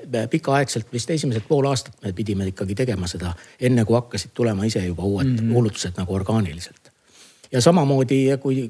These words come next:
Speaker 1: tulevad kuulutused, eks siis tulevad ka tööotsijad.
Speaker 2: Muidugi.
Speaker 1: Nii et, et esimesed, kui me avasime, siis meil oli kakskümmend C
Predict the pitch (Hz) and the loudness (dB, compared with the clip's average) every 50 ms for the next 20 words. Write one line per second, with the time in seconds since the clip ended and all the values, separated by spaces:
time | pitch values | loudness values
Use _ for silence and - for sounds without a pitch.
0 | - - - 165 147 131 120 117 - - 175 165 147 120 - - - - 110 98 | -6 -4 -2 0 0 0 -2 -4 -2 0 0 2 2 0 -2 -4 -4 -2 -4 -4
1 | - - 127 104 - - - - 104 - - 131 117 110 95 92 - - 95 110 | -4 -8 -10 -10 -8 -8 -6 -6 -6 -6 -4 -2 -2 -2 -2 -4 -6 -6 -2 0
2 | 107 95 82 80 82 - - 78 - - - _ _ _ _ _ _ _ - 131 | 0 0 -2 -4 -8 -12 -14 -14 -16 -20 -20 _ _ _ _ _ _ _ -4 -2
3 | 131 131 131 113 101 107 123 113 - 117 - 156 156 151 156 131 120 107 123 113 | 0 0 2 0 0 0 0 0 -2 0 2 2 2 4 2 0 0 -2 -4 -4
4 | - - 120 139 151 165 160 131 120 123 113 113 107 110 107 - - 117 113 110 | -2 -2 0 0 0 0 0 0 -2 -2 -2 -2 -2 -4 -4 -4 -2 -2 0 0
5 | 110 113 - 139 - - - 113 98 - - 156 | -2 0 -2 -2 -2 -2 -4 -4 -4 -4 -2 0